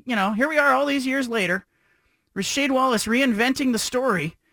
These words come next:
to be like, you know, "We never got arrested, but they called us the Jailblazers. And you had a sex offender on your team. He got arrested, you know, among others." And it was embarrassing. And it was embarrassing for fans, and people were disappointed that the team never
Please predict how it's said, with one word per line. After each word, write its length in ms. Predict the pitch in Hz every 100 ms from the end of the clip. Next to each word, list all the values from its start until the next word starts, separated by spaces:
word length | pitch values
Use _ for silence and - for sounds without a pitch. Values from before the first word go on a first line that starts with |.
| _ _ _ _ -
to 160 | 202
be 200 | 185 208
like, 300 | 220 202 190
you 80 | 254
know, 220 | 233 220
"We 240 | 285 427 403
never 260 | 277 226
got 220 | 208 190 165
arrested, 560 | 175 262 - 294 247
but 120 | 247
they 140 | 240 233
called 240 | 262 254
us 140 | 262 -
the 100 | 220
Jailblazers. 840 | 226 226 180 156 147 127 123 127
And 220 | 180 185
you 120 | 262 359
had 120 | 359
a 60 |
sex 380 | - 339 359 -
offender 680 | 349 - 311 294 240 180 - -
on 140 | 262
your 140 | 233
team. 460 | 202 247 208 143 113 _
He 140 | 247 349
got 200 | 349 339
arrested, 540 | 320 320 - 190 - _ _ _ _
you 120 | 220
know, 240 | 226 262 311
among 320 | 240 311 339
others." 480 | 339 349 143 - - _ _ _ _ _ -
And 300 | 240 247 240
it 100 | 285
was 140 | 294
embarrassing. 720 | 302 285 285 403 - 247 151 -
And 60 | 240
it 60 |
was 100 | 254
embarrassing 520 | 262 220 269 311 330
for 140 | 285 277
fans, 420 | - 240 247 226
and 120 | 202
people 220 | 262 277
were 100 | 294
disappointed 640 | 233 269 247 - 254 254 220
that 100 | 196
the 80 | 196
team 300 | - 262 233
never 320 | 247 277